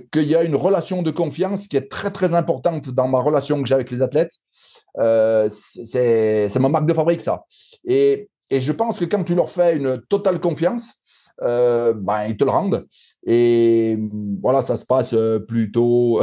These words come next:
<laughs> tout, plutôt bien, on va dire, quoi. Voilà, j'ai pas, peu de, de, de soucis de ce côté-là. Je te le répète,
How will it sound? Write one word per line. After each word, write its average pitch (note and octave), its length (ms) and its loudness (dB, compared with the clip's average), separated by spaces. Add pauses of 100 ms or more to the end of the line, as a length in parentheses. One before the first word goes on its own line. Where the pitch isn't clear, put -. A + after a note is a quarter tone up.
<laughs> - 100 -12
tout, A#2+ 200 -6 (160)
plutôt A#2+ 220 0
bien, C#3+ 180 0
on A#2 40 -2
va A2+ 100 0
dire, G2+ 220 -4
quoi. F#2 120 -2
Voilà, A2 280 2
j'ai F2+ 160 -6
pas, G2+ 320 0 (100)
peu A#2 160 2
de, G#2 260 2
de, G2+ 160 -2
de G2 100 -6
soucis G#2 280 -8
de F#2+ 40 -12
ce - 80 -14
côté-là. G#2 380 0 (480)
Je - 120 -10
te D#3+ 60 0
le E3 60 4
répète, G3+ 460 2